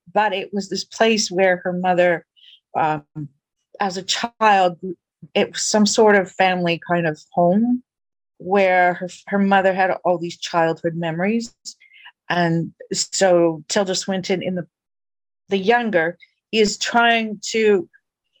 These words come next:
she's thinking that she's going to, like, put s-, together a script of the experience of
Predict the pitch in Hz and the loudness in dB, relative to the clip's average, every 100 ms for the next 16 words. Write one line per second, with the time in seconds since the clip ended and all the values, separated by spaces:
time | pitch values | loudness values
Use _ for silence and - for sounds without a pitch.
0 | _ - 285 - 339 330 302 247 233 202 | _ -6 -6 -2 -4 -2 -2 -4 -6 -4
1 | 226 214 214 208 202 202 185 180 - 196 | -2 -2 -4 -2 0 0 -2 -6 -2 -2
2 | - _ 233 226 - - _ - 208 190 | -4 _ -6 -6 -14 -20 _ -2 0 0
3 | 190 175 - - 190 - - - - _ | -2 -4 -8 -2 -2 -2 -10 -12 -14 _
4 | 180 185 180 175 165 - _ _ 190 175 | 2 6 6 4 -2 -18 _ _ -2 0
5 | - - 196 196 190 185 190 - - 160 | -2 2 2 4 2 0 -6 -2 0 2
6 | 156 151 | 2 0